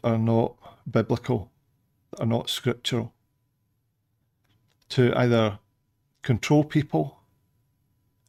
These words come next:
or that we have placed upon ourselves, and we get into a mindset that somehow we're not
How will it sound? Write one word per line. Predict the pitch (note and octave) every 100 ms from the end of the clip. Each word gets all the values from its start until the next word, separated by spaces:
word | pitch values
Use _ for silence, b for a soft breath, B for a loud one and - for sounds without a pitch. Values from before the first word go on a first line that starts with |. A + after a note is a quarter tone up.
| _
or | - A#2+
that | A2 A#2 -
we | C3
have | B2 B2+ - - _ _ _ _ _ _ _
placed | - C#3 -
upon | B2+ - A#2
ourselves, | G#2+ - C#3 D3 C#3+ C#3 - - - - _ _ _ _ _ _ _ _ _ _ _ _ _ _ _ _ _ _
and | B2
we | A#2+
get | G#2 C#3
into | C3+ B2+
a | A2+
mindset | A#2+ C3 A#2+ - A2+ -
that | - A2+ -
somehow | - C3 B2+ - A#2+
we're | A2+ G#2+
not | A2 A2+ A#2